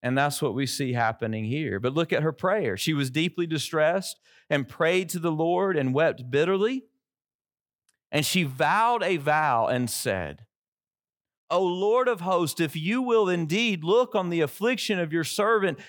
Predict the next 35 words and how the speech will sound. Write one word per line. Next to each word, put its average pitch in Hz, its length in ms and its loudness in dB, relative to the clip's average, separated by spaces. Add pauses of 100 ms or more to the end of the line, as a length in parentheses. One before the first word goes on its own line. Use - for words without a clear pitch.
and 175 220 2
remember 202 640 2
me 120 400 -4 (580)
and 175 240 0
not 247 340 2
forget 240 460 0
your 180 160 -2
servant, 104 560 -4 (880)
but 202 160 2
will 202 160 4
give 240 560 0
to 233 160 -2
your 208 160 0
servant 254 560 0
a 180 160 0
son, 143 880 -2 (500)
then 147 160 -2
I 185 320 2
will 185 180 0
give 160 300 -2
him 160 320 0
to 147 140 -4
the 131 120 -2
Lord 143 360 -2
all 151 320 2
the 147 100 -4
days 139 380 -2
of 120 100 -6
his 123 180 -4
life, 131 440 0
and 120 240 -2
no 151 320 0
razor 135 600 -2
shall 120 300 0
touch - 640 -4